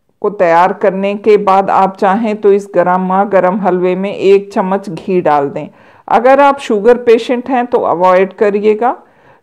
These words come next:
सिर्फ ड्राई फ्रूट्स थोड़े से ले लीजिए, सजा लीजिए।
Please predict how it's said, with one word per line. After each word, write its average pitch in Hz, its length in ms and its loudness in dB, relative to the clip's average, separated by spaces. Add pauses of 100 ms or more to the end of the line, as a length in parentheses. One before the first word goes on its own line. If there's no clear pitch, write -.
(160)
सिर्फ 233 240 0
ड्राई 190 300 2
फ्रूट्स 214 580 -4
थोड़े 185 300 0
से 196 180 0
ले 180 220 0
लीजिए, 175 400 0
सजा 170 400 0
लीजिए। 165 520 -4